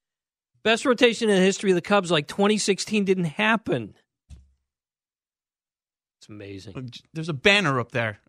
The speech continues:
Speaker 2: okay?
Speaker 1: Yeah.
Speaker 2: Do you remember what was going on? Remember what, what that rotation was doing? Guys that couldn't even make it in the playoff rotation. Come on.
Speaker 1: I don't know.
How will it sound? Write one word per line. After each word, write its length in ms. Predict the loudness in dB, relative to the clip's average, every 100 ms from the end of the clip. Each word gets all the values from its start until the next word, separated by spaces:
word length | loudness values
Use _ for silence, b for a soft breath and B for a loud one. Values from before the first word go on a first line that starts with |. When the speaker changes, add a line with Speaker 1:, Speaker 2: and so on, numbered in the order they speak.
| _
Speaker 2:
okay? 320 | 0 0 -2 _
Speaker 1:
Yeah. 240 | -2 0
Speaker 2:
Do 80 | 0
you 80 | 2
remember 260 | 2 2
what 80 | 0
was 140 | -4
going 280 | 0 2 4
on? 340 | 2 2 0 -4 _ _ _ _ _ _ _ _ _ _
Remember 240 | -6 -6 -8 _ _ _ _ _ _ _ _
what, 160 | -18 -18
what 200 | -16 -10
that 140 | -8 -4
rotation 400 | -4 -2 -2 -2
was 140 | -2
doing? 260 | -2 -2 -2
Guys 220 | -4 -4
that 120 | -4
couldn't 160 | -4 -4
even 180 | -4 -2
make 180 | -2
it 80 | -2
in 60 | -6
the 60 | -8
playoff 340 | -6 -6 -4
rotation. 600 | -6 -6 -6 -6 -6 -10 -12 _ _ _ -10
Come 120 | -10
on. 80 | -10 _ _ _ _ _ _ _ _ _ _ _ _ _ _ _ _ _ _ _ _ _
Speaker 1:
I 60 | 4
don't 180 | 6 6
know. 240 | 4 2